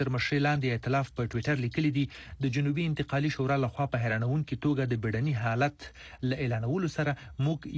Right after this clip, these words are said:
یو ځل بیا د ریاض تړون پر پلي کېدو باندې ټینګار کوو. یاد ائتلاف همدارنګه د جنوبي بیلتون غوښتونکو لخوا د جګړو د نه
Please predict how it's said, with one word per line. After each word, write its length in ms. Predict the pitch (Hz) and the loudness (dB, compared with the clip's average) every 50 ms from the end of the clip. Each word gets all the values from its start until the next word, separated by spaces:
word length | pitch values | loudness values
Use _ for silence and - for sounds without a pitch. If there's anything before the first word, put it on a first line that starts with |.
| 123 120 | 0 0
یو 100 | 110 101 120 | 0 0 0
ځل 120 | 113 107 127 | 0 2 2
بیا 160 | 139 143 143 127 110 | 2 2 2 0 0
د 160 | 113 104 104 | -2 -2 0
ریاض 320 | 110 120 123 123 120 - - | 0 2 0 0 -2 -4 -4
تړون 340 | 117 110 127 139 143 131 - - | -2 0 0 0 0 -2 -2 -2
پر 180 | 120 110 - - | -4 -4 -4 -4
پلي 260 | - 117 113 107 - | -4 -4 -2 -4 -4
کېدو 280 | - - 117 151 151 131 113 | -4 -2 2 2 2 2 2
باندې 280 | 113 113 110 123 120 - | 0 0 0 0 0 0
ټینګار 360 | 143 131 123 110 95 82 80 - | 0 0 0 0 -2 -2 -4 -4
کوو. 360 | 110 107 107 117 - - - - - - - - - - 127 | -4 -4 -4 -6 -10 -16 -20 -20 -20 -20 -20 -12 -4 -2 0
یاد 140 | 123 117 123 | 0 0 0
ائتلاف 320 | 117 - 135 139 135 117 | 0 0 0 0 0 0
همدارنګه 420 | 113 120 120 135 135 135 131 127 123 | 0 0 0 0 0 0 0 0 0
د 60 | 120 110 | -2 0
جنوبي 240 | 120 117 113 117 165 147 | 0 -2 0 0 0 0
بیلتون 220 | 143 135 - 127 127 - | 0 0 0 -2 -2 -2
غوښتونکو 440 | 110 90 80 - 160 147 - 147 135 | -4 -6 -2 -2 -2 0 0 0 0
لخوا 240 | 123 - - 139 139 139 - - - - - - | 0 2 2 2 2 2 -2 -8 -14 -10 -2 -2
د 20 | 131 113 | 0 0
جګړو 280 | 123 117 113 127 143 151 147 113 120 | 0 0 0 2 2 2 2 2 0
د 120 | 117 117 123 143 | 0 0 2 2
نه 100 | 165 | 2